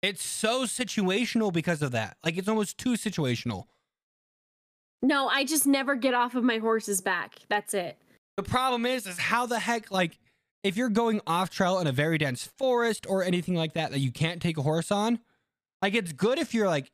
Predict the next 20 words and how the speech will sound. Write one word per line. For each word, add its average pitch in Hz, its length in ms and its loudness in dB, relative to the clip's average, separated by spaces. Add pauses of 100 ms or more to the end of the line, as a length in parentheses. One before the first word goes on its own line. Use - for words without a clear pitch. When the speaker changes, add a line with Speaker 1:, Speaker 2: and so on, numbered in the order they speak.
Speaker 1:
in 160 100 0
a 147 80 2
city 175 460 -4
campaign 131 600 -2 (560)
and 147 80 2
you 151 60 0
can 156 140 0
be 147 120 0
on 139 120 -2
a 135 80 0
horse 127 420 0
or 147 340 0
on 156 200 0
open 151 300 2
roads 156 380 0
or 143 140 0
a 131 60 0
more 143 280 0
open 147 440 0
world. 147 420 0